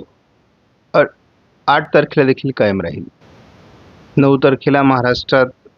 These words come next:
स्थानिक वातावरण असू शकतं. दहा तारखेलाही महाराष्ट्रात पावसाळी वातावरणाचा प्रभाव वाढण्याची शक्यता आहे. हा पावसाळी प्रभाव अकरा तारखेलाही असेल. महाराष्ट्रात पावसाळी प्रभाव बारा तारखेलाही असणार आहे.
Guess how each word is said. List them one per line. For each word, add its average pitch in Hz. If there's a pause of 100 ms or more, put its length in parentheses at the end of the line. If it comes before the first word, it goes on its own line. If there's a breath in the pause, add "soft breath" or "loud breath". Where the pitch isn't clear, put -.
स्थानिक 120
वातावरण 117
असू 110
शकतं. - (1400)
दहा 139
तारखेलाही 147 (200)
महाराष्ट्रात 131 (260)
पावसाळी 127
वातावरणाचा 123
प्रभाव 120 (280)
वाढण्याची 120
शक्यता 117
आहे. 147 (1400)
हा 139
पावसाळी 135
प्रभाव 127 (100)
अकरा 127
तारखेलाही 127
असेल. 160 (840)
महाराष्ट्रात 156 (120)
पावसाळी 131
प्रभाव 127
बारा 123
तारखेलाही 123
असणार 131
आहे. 180